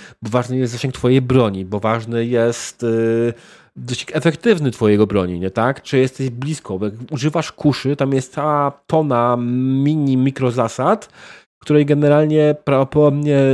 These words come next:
ludzie, którzy nie lubią takiego meta crunchu, tak, y, mechanicznego,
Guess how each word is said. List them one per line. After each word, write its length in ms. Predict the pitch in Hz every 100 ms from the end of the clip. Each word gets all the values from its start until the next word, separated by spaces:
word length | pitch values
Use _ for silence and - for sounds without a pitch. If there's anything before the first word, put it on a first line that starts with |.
| 123
ludzie, 280 | 127 135 135
którzy 280 | - 127
nie 180 | 127 127
lubią 520 | 208 185 107 101 101 117
takiego 800 | 107 120 110 113 110 110 110 110 117 160
meta 520 | 156 147 135 131 135
crunchu, 680 | - - 120 107 - 147 269 _ _ _ _ _ _
tak, 340 | 120 139 - - _ 120
y, 140 | 113
mechanicznego, 840 | 113 117 120 117 117 98 127 262